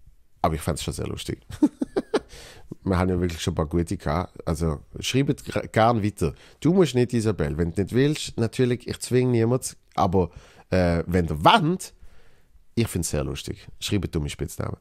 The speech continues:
„Ich habe gerade deinen Solo-Podcast vom achtzehnten Januar gehört und musste nach einem eher stressigen Arbeitstag so richtig lachen über deine Erkenntnis, dass du das Ballermann-Lied falsch interpretiert hast. Vielen Dank dafür.“ <laughs> Ähm,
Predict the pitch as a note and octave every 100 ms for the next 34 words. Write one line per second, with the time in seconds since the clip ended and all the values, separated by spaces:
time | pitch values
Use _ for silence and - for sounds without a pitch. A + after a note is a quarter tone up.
0 | - - - - - G#3+ - F3 D#3+ D3
1 | F3+ F3 D#3 C#3 B2+ D3 E3 E3 D#3 -
2 | C#3+ - B2+ C3 C3+ - A#2+ A#2+ A#2 C#3
3 | C#3+ C3+ C3 A2+ D3+ - A2+ A#2+ C3 D#3
4 | - D3 A#2+ - A2+ A2+ - B2 D#3 E3
5 | D3 C3+ - - A#2+ - C3+ - - G#2+
6 | A#2+ - A2+ A2+ F#2+ A#2+ - G#2 G2 G#2
7 | - B2+ B2 - - - - - - -
8 | - G2+ A2 A2 A2+ G2 - A#2+ - C#3+
9 | C#3+ - - _ - - G2+ - G2 F#2+
10 | - G#2 A#2 C3+ B2+ A#2+ B2 - A2+ A2
11 | B2+ - - - G#2+ A#2+ A#2 A2+ - G2+
12 | - A2 G#2 E2+ - - A2+ A2 G2+ A2
13 | - G2 - F2 C#2 - - - - -
14 | D#3+ - - - - - - - - A2+
15 | A2 G#2+